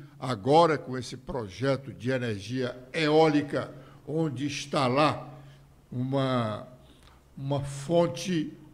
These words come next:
a maior fonte de produção de energia eólica da América Latina, pode crescer muito mais, muito mais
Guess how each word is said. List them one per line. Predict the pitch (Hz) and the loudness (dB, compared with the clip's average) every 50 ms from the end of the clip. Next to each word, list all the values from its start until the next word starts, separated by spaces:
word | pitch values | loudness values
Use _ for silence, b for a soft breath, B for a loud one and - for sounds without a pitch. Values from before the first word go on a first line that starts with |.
| - | -8
a | - 143 | -6 -4
maior | 147 151 147 143 147 160 180 170 - - | 0 2 4 6 8 8 8 8 4 0
fonte | - - 151 185 190 185 196 156 | -6 -4 -2 0 0 0 -2 -4
de | 123 135 143 | -4 -4 -4
produção | 143 139 165 156 127 131 120 - - 160 170 170 131 - B B B B B B B | -2 0 -2 0 0 -4 -6 -6 -4 -2 0 0 -2 -4 B B B B B B B
de | 135 127 156 | 0 2 2
energia | 156 151 143 127 113 101 - - 175 160 151 156 160 - | 2 2 2 0 -2 -2 -2 0 2 2 2 0 -2 0
eólica | 180 165 156 160 170 175 175 170 165 156 156 147 151 - 139 123 113 - - - | 2 6 8 10 12 12 12 10 10 8 6 4 4 2 2 2 2 0 -6 -8
da | 117 107 131 135 135 131 127 | -4 0 2 4 6 6 4
América | 120 120 123 131 131 123 123 120 127 120 | 2 2 0 0 0 0 -2 -2 -4 -4
Latina, | 113 113 104 - - - 143 156 185 190 208 202 180 190 185 B B B B B B B B - - - - | -4 -4 -4 -6 -6 -4 0 2 2 2 4 2 0 0 -4 B B B B B B B B -20 -20 -18 -8
pode | - 127 123 127 127 135 147 156 - 165 180 196 208 302 - - - - - - - | -4 0 4 6 8 8 8 6 4 0 -2 -2 -2 -4 -8 -14 -20 -20 -20 -12 -6
crescer | - 151 151 147 131 - - - - - 160 160 160 156 143 - B B B B B B B B - | -2 0 2 2 0 0 -4 -6 -6 -2 2 2 2 2 0 -2 B B B B B B B B -12
muito | 123 131 131 139 160 208 240 240 233 214 202 196 185 - - - - 156 135 | -8 -6 0 2 4 6 6 6 4 4 2 0 0 -2 -2 0 0 2 2
mais, | 120 123 127 135 139 147 156 156 156 139 - - - - - - - - - - - - - - | 4 4 6 6 6 6 4 2 0 -4 -6 -6 -8 -8 -10 -12 -16 -16 -18 -18 -16 -18 -12 -6
muito | 220 196 196 202 190 190 196 - 170 147 | -2 2 2 2 2 0 0 -2 -2 0
mais | 135 127 120 117 117 123 123 123 - - - | 2 2 2 2 0 -2 -2 -4 -8 -10 -12